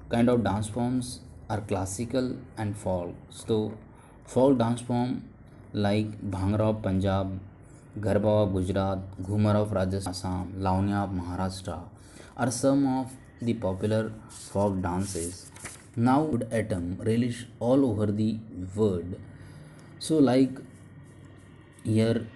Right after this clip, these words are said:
Tamil Nadu is known for dosa, while Gujarati thepla and dhokla. Then, uh,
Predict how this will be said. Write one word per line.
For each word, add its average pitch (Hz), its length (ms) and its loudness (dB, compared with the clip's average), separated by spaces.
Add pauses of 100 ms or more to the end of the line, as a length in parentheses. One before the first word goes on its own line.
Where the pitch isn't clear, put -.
(180)
Tamil 123 240 6
Nadu 117 420 4
is 110 300 -2
known 110 320 2
for 107 260 2
dosa, 92 560 0
while 110 300 4
Gujarati 107 800 0 (120)
thepla 107 460 0
and 101 160 4
dhokla. 90 520 -2 (760)
Then, 110 440 4
uh, 95 360 -2